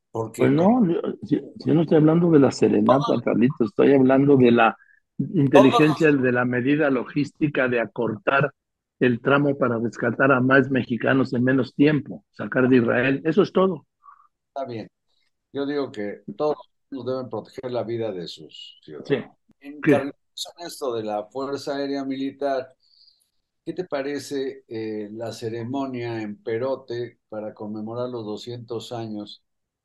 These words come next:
Speaker 1: de la fundación del heroico Colegio Militar, en donde el presidente le hace un reconocimiento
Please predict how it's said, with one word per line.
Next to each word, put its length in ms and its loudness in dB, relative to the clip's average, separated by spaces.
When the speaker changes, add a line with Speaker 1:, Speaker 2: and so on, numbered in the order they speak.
Speaker 1:
de 140 -16
la 120 -12
fundación 600 -12
del 140 -10
heroico 460 -10
Colegio 420 -10
Militar, 720 -8
en 240 -10
donde 340 -6
el 160 -10
presidente 1200 -8
le 460 -16
hace 340 -12
un 460 -14
reconocimiento 1120 -12